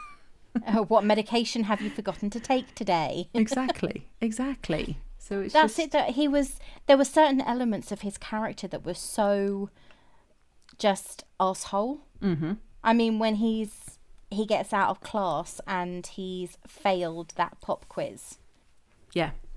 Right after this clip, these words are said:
Speaker 1: And he calls his teacher an asshole
Speaker 2: Mm.
Speaker 1: because he gave him a pop quiz without any warning. It's like, that's the point of a pop quiz. And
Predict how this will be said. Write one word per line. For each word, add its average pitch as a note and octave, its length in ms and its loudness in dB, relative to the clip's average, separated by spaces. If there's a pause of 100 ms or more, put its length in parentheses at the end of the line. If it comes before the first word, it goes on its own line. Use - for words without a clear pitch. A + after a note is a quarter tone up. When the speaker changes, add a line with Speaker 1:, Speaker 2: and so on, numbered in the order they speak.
(440)
Speaker 1:
And A3 140 2
he A3 60 0
calls G3+ 260 -4
his G3 120 -10
teacher - 300 -10
an F3+ 80 -4
asshole E3+ 540 -6 (340)
Speaker 2:
Mm. F3 140 4
Speaker 1:
because E3+ 260 -2 (260)
he - 100 -8
gave F#3+ 260 2
him F3 80 -2
a E3 40 -2
pop - 240 -6
quiz F3+ 300 -6
without F3+ 240 0
any F3 160 -8
warning. F3 400 -6
It's - 160 -12
like, - 180 -6
that's - 340 -6
the F3 60 -6
point - 380 -8
of F#3 100 -10
a F#3 60 -8
pop - 300 -8
quiz. A#3 340 -8 (640)
And G#3+ 640 2